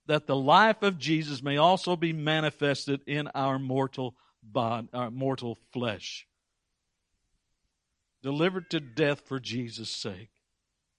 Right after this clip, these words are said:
Why? Because they were making a stand for truth, the gospel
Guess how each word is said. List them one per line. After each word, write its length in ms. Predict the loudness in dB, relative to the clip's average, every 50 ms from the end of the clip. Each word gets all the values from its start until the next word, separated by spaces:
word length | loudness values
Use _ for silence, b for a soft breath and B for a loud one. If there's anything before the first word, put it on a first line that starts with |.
| _ _ _ _ _ _ _ _ _ _ _
Why? 260 | -2 -2 -2 -2 -2 -6
Because 400 | -8 -10 -6 -4 -4 -4 -4 -4
they 100 | -6 -6
were 180 | -6 -8 -10 -10
making 400 | -6 -6 -6 -6 -6 -10 -10 -10
a 60 | -10 -8
stand 640 | -8 -8 -8 -4 -2 -2 -2 -2 -2 -6 -8 -10 -14 _ _ _
for 160 | _ -14 -12
truth, 540 | -12 -12 -10 -6 -4 -2 -2 -2 -4 -6 -10
the 100 | -10 -12
gospel 720 | -12 -10 -4 -2 0 0 0 -2 -4 -8 -8 -10 -10 -10